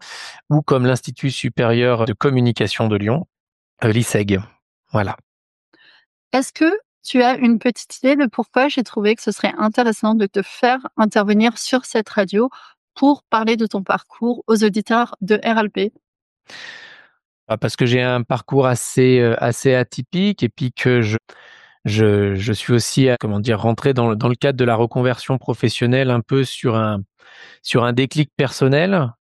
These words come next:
Speaker 1: Je pense que c'est un peu ça.
Speaker 2: Sur un déclic personnel. Est-ce que tu veux bien nous en dire plus ? Tu as, tu as, quels sont les différents métiers que tu as exercés ?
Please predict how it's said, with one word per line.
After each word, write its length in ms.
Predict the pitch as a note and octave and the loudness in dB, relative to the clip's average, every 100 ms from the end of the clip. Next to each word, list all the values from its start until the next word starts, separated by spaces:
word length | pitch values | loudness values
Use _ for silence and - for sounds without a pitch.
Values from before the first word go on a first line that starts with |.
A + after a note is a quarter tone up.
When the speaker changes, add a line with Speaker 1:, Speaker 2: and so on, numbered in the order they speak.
| _ _ | _ _
Speaker 1:
Je 100 | A#2 | -8
pense 180 | B2 | -6
que 80 | - | -4
c'est 140 | A#2+ C3 | 0 0
un 60 | |
peu 100 | B2 | 0
ça. 300 | C3 E3 F3 - _ _ _ _ _ _ | 0 0 -2 -8 _ _ _ _ _ _
Speaker 2:
Sur 240 | - B3 G#3+ | -6 0 0
un 60 | |
déclic 380 | G#3+ G#3+ B3+ - | 0 -2 -6 -6
personnel. 560 | A#3 - A#3 F#3+ E3+ - - | -6 -4 -2 -2 -2 -6 -6
Est-ce 160 | G#3+ | -6
que 100 | - | -4
tu 160 | G#3 G#3+ | -4 0
veux 100 | G#3 | 2
bien 160 | G#3 | 4
nous 200 | A3+ A#3 | 4 4
en 80 | G#3 | 2
dire 240 | G#3+ A3+ - | 0 -2 -4
plus ? 240 | - F4 - A3+ | -4 -4 -6 -8
Tu 100 | - | 0
as, 140 | C4 B3 | 0 0
tu 160 | A3 | -4
as, 40 | B3+ A#3 | -4 -2
quels 280 | D#4 D4+ D#4 | 0 0 -2
sont 420 | - E4 E4+ D#4+ - A3+ | -4 0 2 0 -4 -4
les 640 | A3 G#3+ G#3 G3+ G3+ G#3 | 0 2 4 4 2 2
différents 360 | A3 - C#4+ C#4+ | -2 0 2 4
métiers 440 | C4+ C#4 A3 B3 | 4 2 0 -2
que 100 | - | -2
tu 180 | A#3+ A3+ | -2 0
as 60 | |
exercés ? 420 | G3+ G3+ G#3+ - | 0 0 -2 -2